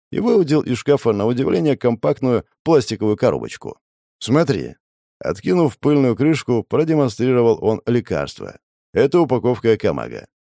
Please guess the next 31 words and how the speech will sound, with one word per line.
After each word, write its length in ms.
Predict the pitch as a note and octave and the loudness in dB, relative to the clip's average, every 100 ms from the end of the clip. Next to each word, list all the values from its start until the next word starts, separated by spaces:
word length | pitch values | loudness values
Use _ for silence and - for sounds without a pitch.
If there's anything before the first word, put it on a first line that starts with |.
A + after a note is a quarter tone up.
| - | -6
Ты 120 | - | 0
не 120 | A#3 | 2
думай, 280 | A3+ F#3+ G#2 | 4 4 2
препарат 440 | B2+ C3 D#3 D#3+ | 0 2 4 2
натуральный, 520 | D3 C#3+ D#3 D3+ C#2 - | 2 0 2 2 0 -6
на 80 | E2+ | -8
серебряной 460 | A#2 C3 C#3 C3+ C3 | 0 2 4 2 0
основе". 460 | A#2 D3 G#2 - - _ _ _ | 2 0 0 -4 -14 _ _ _
"Без 380 | E2 A2+ F3 A#2 | -6 -2 0 0
разницы". 800 | F#2 F#2+ E2+ C2+ - C2+ B1 - _ _ | 0 0 -2 -6 -12 -12 -12 -16 _ _
Мне 260 | - B2+ F3+ | -4 -2 -2
с 60 | - | -2
трудом 340 | G2 G2 A2+ | -4 0 0
удалось 400 | G2 F2+ G#2 - | 2 2 0 -2
сдержать 500 | - E2+ G2+ F2+ C#2+ | -10 -4 -4 -2 -4
зевок. 320 | - D#2+ A1+ - _ _ | -4 -8 -8 -14 _ _
Уникам 540 | C#3+ F#3+ G#3 F#3 F3+ E3+ | 0 2 2 2 0 0
Экомаг 440 | D#3 D3+ D3+ C#3+ | 0 2 2 0
как 260 | - D3+ - | 2 0 0
мертвому 500 | A2+ A#2 G#2+ G#2+ G2+ | -2 -2 0 -2 -2
припарке. 720 | F2+ D#2 C#2 A#1+ - - - _ _ _ _ - | -4 -4 -4 -6 -10 -20 -20 _ _ _ _ -2
А 200 | A2 A#2 | 2 2
вот 180 | A2+ A2 | 2 -2
что 200 | - B2 | -2 0
там 180 | A#2 | 0
еще 380 | G2 A2 - A2+ | 0 -4 -2 -2
за 140 | G2+ A2 | 2 0
шприцы 380 | - A3 A3 F2+ | 0 -4 -2 -2
одноразовые, 640 | D2 D#2+ C#2 C#2 G#1+ - | -2 -4 -4 -6 -10 -10
уже 240 | - F2+ F#3 | -6 0 0
интересней. 680 | G3+ - G1+ - - - | 0 -4 -6 -12 -14 -18